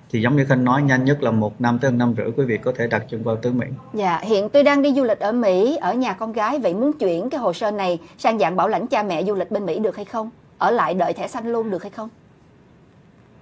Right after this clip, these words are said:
Speaker 1: Ồ, dạ được chứ. Nếu mà con của quý vị có quốc tịch mà quý vị đang đi du lịch thì cái, quý vị phải nhớ, quý vị phải đợi ít nhất là chín mươi ngày sau khi quý vị qua nước Mỹ. Tới lúc đó quý vị mới có thể nộp cả hai cái đơn, một I một trăm ba mươi và I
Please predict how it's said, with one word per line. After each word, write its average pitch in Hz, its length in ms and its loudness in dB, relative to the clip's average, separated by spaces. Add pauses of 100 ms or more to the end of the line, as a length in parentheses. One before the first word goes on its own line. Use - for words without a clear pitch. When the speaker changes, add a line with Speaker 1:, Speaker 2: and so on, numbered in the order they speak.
(120)
Speaker 1:
Ồ, 135 120 6
dạ 139 140 8
được 131 220 8
chứ. 185 220 4
Nếu 185 160 2
mà 170 120 6
con 156 280 4
của 170 100 0
quý 175 140 0
vị 156 220 4
có 165 340 2
quốc 190 160 4
tịch 131 200 0
mà 123 240 -2
quý 170 160 -2
vị 123 280 2
đang 143 180 4
đi 143 200 2
du 147 80 4
lịch 127 180 2
thì 117 220 2 (300)
cái, 160 300 2 (960)
quý 180 100 4
vị 143 160 6
phải 156 100 4
nhớ, 156 260 4
quý 185 80 4
vị 151 180 4
phải 165 80 0
đợi 120 180 4
ít 170 160 2
nhất 185 140 -2
là 135 80 2
chín 180 240 -2
mươi 165 100 0
ngày 131 200 2
sau 139 180 2
khi 143 260 2
quý 165 120 0
vị 123 240 0
qua 135 120 2
nước 160 180 0
Mỹ. 117 180 -2
Tới 151 200 2
lúc 175 180 0
đó 151 180 0
quý 165 100 -2
vị 123 120 0
mới 131 140 -2
có 151 100 -2
thể 139 160 0
nộp 123 260 0
cả 127 100 -2
hai 135 220 4
cái 147 120 -2
đơn, 123 400 0
một 104 100 -4 (100)
I 123 80 0
một 120 180 -4
trăm 120 140 -2
ba 123 100 0
mươi 120 220 0
và 110 200 -2
I 120 60 -2